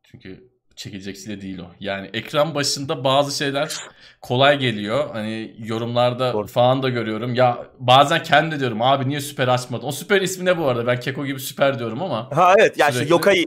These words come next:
Speaker 2: Yokai Shift
Speaker 1: Yokai Shift,
Speaker 2: falan.
Speaker 1: evet. Ee, ama gerçekte öyle değil. Yani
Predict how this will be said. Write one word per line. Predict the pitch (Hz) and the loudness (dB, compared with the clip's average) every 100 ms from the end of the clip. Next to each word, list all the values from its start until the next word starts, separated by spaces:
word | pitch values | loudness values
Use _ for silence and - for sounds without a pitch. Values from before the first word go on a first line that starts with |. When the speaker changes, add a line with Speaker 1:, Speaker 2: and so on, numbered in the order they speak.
| - | 0
Speaker 2:
Yokai | 160 175 170 | 2 4 2
Shift | - 135 - | 2 -4 -4
Speaker 1:
Yokai | 135 139 147 123 | -4 -2 -2 -2
Shift, | - 110 | -4 -4
Speaker 2:
falan. | 123 | -2
Speaker 1:
evet. | 113 101 - _ _ _ _ _ _ _ _ _ _ _ - 110 | -2 -4 -10 _ _ _ _ _ _ _ _ _ _ _ -14 -8
Ee, | 107 110 104 101 - | -6 -4 -4 -6 -6
ama | 135 170 175 | -4 -2 -2
gerçekte | 139 147 156 170 - 185 | 2 2 2 -4 -4 -2
öyle | 165 160 135 | -2 -2 -4
değil. | 135 107 - - | -4 -4 -8 -8
Yani | 110 113 117 120 117 | -4 -2 -2 -4 -8